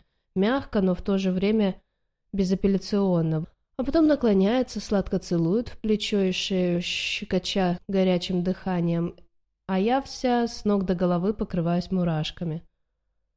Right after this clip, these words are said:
Больше ничего не говорю и ни о чём не спорю. Зачем? Всё равно завтра приму таблетку.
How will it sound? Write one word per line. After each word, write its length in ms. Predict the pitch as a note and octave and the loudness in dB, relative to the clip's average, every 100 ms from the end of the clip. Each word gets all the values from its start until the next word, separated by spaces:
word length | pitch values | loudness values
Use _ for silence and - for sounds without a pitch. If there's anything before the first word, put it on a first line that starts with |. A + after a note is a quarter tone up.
| _ _ _ _ _ _ | _ _ _ _ _ _
Больше 440 | F3 G#3+ D4 - C#4 | 0 2 2 0 -2
ничего 380 | B3 - G#3+ | -2 0 2
не 120 | G3+ F3+ | 2 2
говорю 560 | F3 E3 E3 F3+ B3 | 2 2 0 0 -2
и 220 | G#3+ G#3 | -2 0
ни 180 | G3 F3 | 2 2
о 100 | E3+ | 0
чём 300 | E3 G3+ A3+ | -2 -2 0
не 100 | G#3+ | -2
спорю. 560 | - - E3 D#3+ D#3 D#3+ _ - | -4 -6 -4 -2 -2 -6 _ -6
Зачем? 560 | G#3+ A#3+ - D#4 C#4+ - _ _ _ | -4 -2 -4 -6 -6 -10 _ _ _
Всё 240 | - A#3+ | -2 2
равно 260 | C4 C#4 C#4 | 2 2 2
завтра 340 | G#3 F#3+ F3 | 0 0 -2
приму 280 | E3+ F3 E3+ | -2 0 0
таблетку. 580 | E3+ E3 E3 D#3+ - | -2 -2 -2 -4 -6